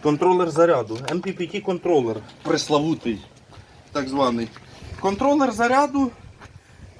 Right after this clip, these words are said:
підключається так само до сонячної панельки, ой, до акумуляторів плюс-мінус, плюс-мінус.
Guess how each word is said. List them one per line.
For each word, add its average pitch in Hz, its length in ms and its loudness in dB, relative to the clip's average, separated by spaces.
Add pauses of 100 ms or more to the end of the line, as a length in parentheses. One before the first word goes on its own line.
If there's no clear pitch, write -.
підключається 247 960 2 (800)
так 220 200 2
само 254 440 2 (1000)
до 165 120 -8
сонячної 170 560 0
панельки, 240 560 0 (560)
ой, 151 120 -2
до 165 100 0
акумуляторів 180 680 2
плюс-мінус, 185 560 -6
плюс-мінус. 147 600 -4